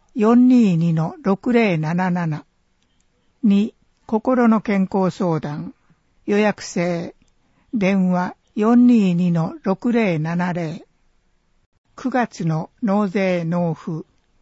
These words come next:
国民健康保険料、九月分。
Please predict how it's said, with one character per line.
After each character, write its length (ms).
国 300
民 220
健 200
康 280
保 160
険 260
料、 400
九 140
月 360
分。 360